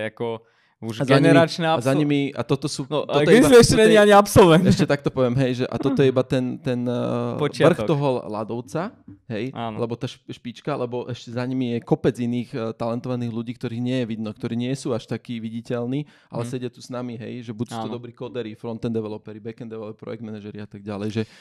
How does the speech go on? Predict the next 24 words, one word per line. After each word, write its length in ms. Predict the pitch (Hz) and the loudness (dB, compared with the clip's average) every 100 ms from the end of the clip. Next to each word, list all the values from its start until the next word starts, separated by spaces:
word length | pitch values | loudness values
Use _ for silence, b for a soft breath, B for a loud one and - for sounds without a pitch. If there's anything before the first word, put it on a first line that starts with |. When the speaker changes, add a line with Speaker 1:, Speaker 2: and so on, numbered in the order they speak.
| B | B
Speaker 2:
že 100 | - 120 | -18 -6
toto 260 | 135 143 | -6 -6
tu, 80 | - | -12
tých 400 | - _ 156 - | -16 _ -6 -6
ľudí 240 | 117 143 | -4 -2
ani 160 | 147 139 | -2 -2
nie 160 | 135 143 | 0 -2
je 80 | |
vidieť 280 | 117 120 113 104 | -4 -6 -6 -8
a 40 | |
tiež 180 | - 123 | -8 -10
sú 160 | - 113 | -8 -10
z 20 | |
Open 220 | 110 113 | -10 -10
Labu, 240 | 110 107 | -12 -14
tiež 160 | 110 110 | -18 -20
tam 160 | - 110 | -18 -16
vyrastli. 560 | 104 107 - 143 156 B B B B B | -14 -14 -12 -10 -10 B B B B B
A 480 | 107 110 110 113 110 | -10 -8 -8 -8 -10
keď 200 | - 117 | -8 -6
sa 80 | 135 | -4
nám 160 | 120 117 | -4 -6
to 80 | |
bude 240 | 117 120 | -8 -2